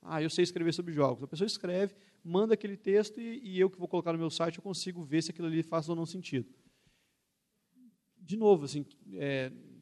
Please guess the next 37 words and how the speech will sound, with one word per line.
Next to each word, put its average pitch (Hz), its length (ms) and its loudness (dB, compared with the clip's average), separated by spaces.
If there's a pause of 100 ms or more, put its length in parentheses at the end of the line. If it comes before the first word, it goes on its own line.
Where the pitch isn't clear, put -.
(280)
o 185 140 -10
que 208 120 -16
que 226 60 -8
eles 196 140 -4
inovaram? 123 580 2 (280)
Eles 156 140 -10
inovaram 196 580 0
em 202 160 -6
pensar 196 640 -4
no, 196 180 -2
no, 180 180 -2
no, 170 180 0
no, 151 240 -2
no 147 120 -4
modelo 143 300 0
de 131 80 -8
negócio 139 380 0
deles 139 180 -4
como 151 180 -12
um 165 60 -12
todo, 110 360 -8
né? 117 140 -10 (240)
E 147 140 -2
isso 165 180 -2
causa 160 280 0
impacto 139 380 -4
muito 151 220 -12
grande, 151 300 -4
que 185 80 -2
a 180 60 4
gente 175 140 -6
acaba 175 280 -2
tendo, 165 220 -6 (440)
é, 135 200 2
coisa 143 260 4
de 123 80 -4
qualidade. 151 680 0